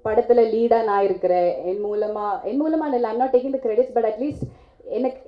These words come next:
எனக்கு அது ஒரு, ஒரு முக்கிய பா-, பார்ட்டாக முடியுதுன்றது ஒரு ரொம்ப ஹம்பிளிங்கான எக்ஸ்பீரியன்ஸ். And, uh, அருண், uh, அ-, அருண் வந்து சொன்னார் already, இந்த ஸ்டோரிக்கு behind ஆன ஸ்டோரி அவர் சொல்லல. Eh,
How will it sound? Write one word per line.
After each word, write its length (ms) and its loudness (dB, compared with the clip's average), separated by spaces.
எனக்கு 280 2
அது 220 6
ஒரு, 180 0
ஒரு 140 2
முக்கிய 300 4
பா-, 480 0
பார்ட்டாக 460 10
முடியுதுன்றது 760 4
ஒரு 200 2
ரொம்ப 240 0
ஹம்பிளிங்கான 580 0
எக்ஸ்பீரியன்ஸ். 580 0
And, 400 0
uh, 260 2
அருண், 360 0
uh, 400 -6
அ-, 180 -4
அருண் 240 2
வந்து 260 -2
சொன்னார் 360 -2
already, 260 4
இந்த 600 2
ஸ்டோரிக்கு 140 6
behind 640 -2
ஆன 180 -2
ஸ்டோரி 220 -4
அவர் 200 -2
சொல்லல. 540 2
Eh, 240 -2